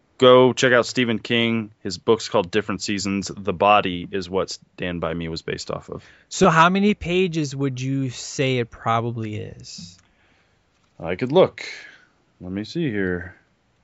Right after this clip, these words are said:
Speaker 1: It goes from page two eighty-nine to four thirty-seven.
Speaker 2: That's not bad.
Speaker 1: No, a couple hundred pages.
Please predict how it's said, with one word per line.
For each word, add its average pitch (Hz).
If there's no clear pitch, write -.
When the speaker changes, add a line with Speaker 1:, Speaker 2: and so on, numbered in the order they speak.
Speaker 1:
It 110
goes 120
from 107
page 127
two 156
eighty-nine 135
to 107
four 117
thirty-seven. 90
Speaker 2:
That's 185
not 170
bad. 107
Speaker 1:
No, 220
a 170
couple 143
hundred 110
pages. 110